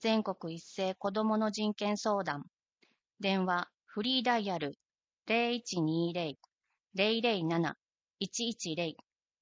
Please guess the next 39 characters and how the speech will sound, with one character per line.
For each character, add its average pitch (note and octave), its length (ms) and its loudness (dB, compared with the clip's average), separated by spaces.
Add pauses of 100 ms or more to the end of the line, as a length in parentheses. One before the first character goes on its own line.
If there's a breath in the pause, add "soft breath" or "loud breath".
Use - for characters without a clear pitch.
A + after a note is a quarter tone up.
(640)
携 B3 240 0
帯 B3 220 4
電 A#3 240 4
話、 D#3+ 220 0
ス - 160 -4
マ A#3+ 180 4
ー B3 60 -2
ト B3+ 120 0
フ A3+ 100 0
ォ - 80 4
ン G3 40 0
か E3+ 140 -4
ら E3 100 -2
も D#3 140 0
利 D3+ 100 -4
用 E3 220 -2
で E3+ 100 -6
き - 140 -6
ま E3 140 0
す。 - 180 -20 (960 loud breath)
一 C#4 260 0
部 C#4+ 120 4
の G#3 180 4
ア A3 80 4
イ A#3+ 80 0
ピ A#3+ 200 -2
ー A3 40 0
電 B3 180 4
話 G3 120 4
か F3 120 -4
ら E3 140 -2
は D3 200 -2 (260)
接 - 220 -12
続 G#3+ 220 -2
で G3 140 -2
き G3+ 120 -2
ま F#3+ 140 4
せ F3 140 -2
ん。 D3+ 100 -2